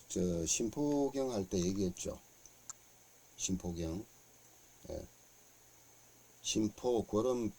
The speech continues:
그 고름 상화가, 상화 에너지 문제가 많아요. 음. 그렇기 때문에 여기는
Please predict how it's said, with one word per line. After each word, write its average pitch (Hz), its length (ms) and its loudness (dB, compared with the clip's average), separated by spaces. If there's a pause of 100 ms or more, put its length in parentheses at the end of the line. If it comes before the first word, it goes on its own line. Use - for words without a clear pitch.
(180)
그 87 460 0 (200)
고름 113 280 0
상화가, 104 880 -2 (120)
상화 107 460 -2
에너지 82 320 -4
문제가 82 500 -4
많아요. 78 460 -10 (1500)
음. 78 180 -18 (3250)
그렇기 92 300 -4
때문에 80 640 -4
여기는 85 540 -2